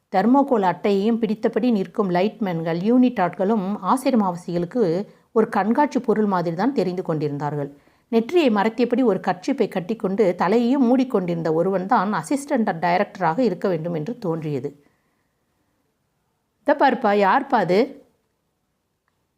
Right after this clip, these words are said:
அங்க யாரோ துணியை காய போட்டிருக்காங்க பாரு, அதை ரிமூவ் பண்ணு. ஆறுமுகம், நீ கொஞ்சம் அந்த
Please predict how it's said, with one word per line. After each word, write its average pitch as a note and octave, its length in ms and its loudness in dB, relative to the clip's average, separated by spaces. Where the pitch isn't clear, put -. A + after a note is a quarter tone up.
அங்க G#3 180 -2
யாரோ G3 320 4
துணியை C4 400 4
காய A#3+ 260 4
போட்டிருக்காங்க G3 600 -2
பாரு, G#3 280 2
அதை F#3+ 240 0
ரிமூவ் B3 300 4
பண்ணு. B3 260 2
ஆறுமுகம், G#3+ 580 2
நீ A3+ 140 0
கொஞ்சம் G#3 380 0
அந்த F#3 160 0